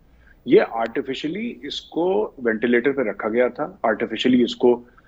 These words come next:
अ, float करा गया था और आर्टिफिशियली इसको, मतलब, अ, sustain करा गया था। देखिए, ये अचानक परेशानी क्यों आई, मैं ये जानना चाहता हूँ, परेशानी क्यों आई?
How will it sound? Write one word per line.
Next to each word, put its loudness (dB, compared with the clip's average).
अ, 2
float 2
करा -6
गया -8
था -12
और -8
आर्टिफिशियली -2
इसको, -4
मतलब, 0
अ, 0
sustain 0
करा 2
गया -2
था। -8
देखिए, 0
ये 4
अचानक 2
परेशानी -2
क्यों -8
आई, -10
मैं 4
ये 8
जानना 0
चाहता -6
हूँ, -10
परेशानी -2
क्यों -6
आई? -6